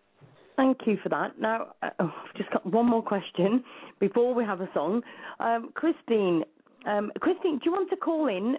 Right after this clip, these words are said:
um, to the show? And we'll get you on literally live with, uh,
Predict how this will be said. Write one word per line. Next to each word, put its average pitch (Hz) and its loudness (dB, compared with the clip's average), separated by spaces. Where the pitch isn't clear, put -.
um, 214 0
to 233 -2
the 214 0
show? 180 -2
And 214 -4
we'll 269 2
get 262 -2
you 262 4
on 247 0
literally 233 0
live 240 -2
with, 220 2
uh, 202 2